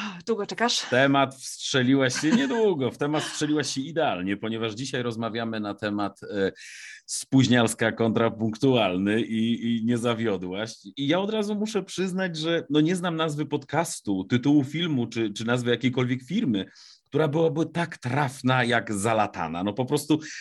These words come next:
Speaker 2: ty cały czas jesteś w biegu. Ja powiem, że nawet chyba Coca-Cola nie kojarzy się tak z napojem gazowanym szybko, jak ty z tym swoim zabieganiem.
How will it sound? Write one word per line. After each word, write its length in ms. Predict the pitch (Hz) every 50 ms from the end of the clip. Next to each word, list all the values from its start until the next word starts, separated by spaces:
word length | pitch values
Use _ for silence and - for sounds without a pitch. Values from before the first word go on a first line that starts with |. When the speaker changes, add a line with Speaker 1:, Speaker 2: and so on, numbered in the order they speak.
| - - -
Speaker 2:
ty 100 | 156 156
cały 320 | 156 160 160 170 170 165
czas 160 | 160 160 147
jesteś 320 | 156 147 135 - 147 131 123
w 60 | 120
biegu. 300 | 113 120 113 101 123 143
Ja 100 | 151 156
powiem, 220 | 156 190 202 196
że 120 | 175 185 185
nawet 280 | 202 208 208 202 208
chyba 220 | - 214 185 208 196
Coca-Cola 600 | 202 - 202 190 - 196 196 - 202 196 185 180
nie 100 | 180 175
kojarzy 300 | - 170 170 160 160 160
się 80 | 165
tak 160 | 151 165 151 147
z 40 |
napojem 380 | 156 151 151 170 170 165 156 147
gazowanym 480 | 143 147 139 143 139 156 156 147 143 135
szybko, 360 | - - 160 151 - - 151
jak 180 | 135 131 131 -
ty 120 | - 156
z 80 | 156 -
tym 120 | 147 143
swoim 280 | 143 - 139 135 131 127
zabieganiem. 680 | 127 131 117 120 123 113 120 123 123 123 120 120 123